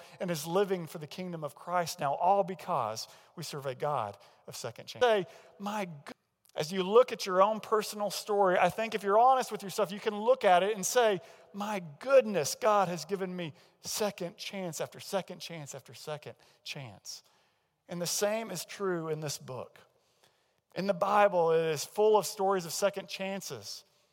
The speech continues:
Moses, after he had questioned God. King David, after murder and adultery.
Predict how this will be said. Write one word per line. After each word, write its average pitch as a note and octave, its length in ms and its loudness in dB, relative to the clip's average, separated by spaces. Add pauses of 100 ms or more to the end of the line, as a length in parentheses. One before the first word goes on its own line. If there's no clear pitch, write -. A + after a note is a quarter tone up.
(140)
Moses, F3 640 4
after F3 260 2
he E3 120 -6
had E3+ 120 -8
questioned E3+ 640 0
God. C#3 400 -2 (540)
King G3 240 0
David, F3+ 480 6
after D3+ 480 4 (180)
murder E3 600 4
and C#3 180 -2
adultery. C#3+ 720 -4